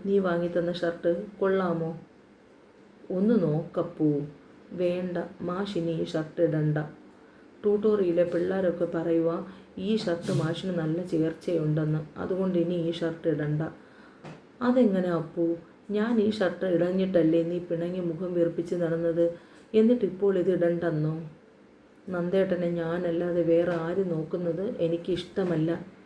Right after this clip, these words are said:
"എന്താ, എന്താ നീ വിളിച്ചത്?" അപ്പു പെട്ടെന്ന്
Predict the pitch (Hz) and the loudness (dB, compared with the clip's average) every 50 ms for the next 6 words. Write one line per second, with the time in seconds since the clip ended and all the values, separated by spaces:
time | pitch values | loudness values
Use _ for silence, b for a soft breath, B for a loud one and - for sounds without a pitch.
0 | - - - - 185 175 180 180 202 240 302 - - - - - - - 180 175 | -20 -18 -10 -8 -6 -4 -2 -2 -2 -2 -4 -6 -10 -16 -20 -14 -10 -6 -4 -2
1 | 175 202 214 214 208 214 220 208 202 190 190 190 - 208 202 208 220 247 269 - | 0 0 2 2 4 4 4 2 2 0 0 0 0 2 4 4 2 2 0 -2
2 | - - B B B B B B B B B - 175 165 170 - 190 185 180 165 | -8 -18 B B B B B B B B B -8 -8 -6 -6 -4 0 2 2 2
3 | 170 175 180 175 175 175 | 2 2 -2 -2 -2 -2